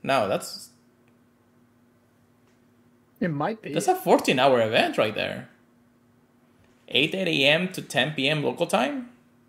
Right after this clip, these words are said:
Speaker 1: That's
Speaker 2: Yeah, fourteen hours.
Speaker 1: fourteen-hour event. That's crazy. That's, okay.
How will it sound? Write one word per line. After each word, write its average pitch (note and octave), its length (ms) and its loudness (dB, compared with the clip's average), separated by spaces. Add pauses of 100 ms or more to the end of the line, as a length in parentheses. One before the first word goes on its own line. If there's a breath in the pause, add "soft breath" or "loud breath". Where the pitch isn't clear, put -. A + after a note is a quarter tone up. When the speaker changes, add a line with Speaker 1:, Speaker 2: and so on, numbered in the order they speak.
(100)
Speaker 1:
That's - 320 -4
Speaker 2:
Yeah, D#3+ 160 4
fourteen F3 400 0
hours. G#3 200 -6
Speaker 1:
fourteen-hour E3+ 540 2
event. G#2 220 -4
That's - 160 -4
crazy. C3 300 -4
That's, - 540 -12 (560)
okay. A#2+ 320 -4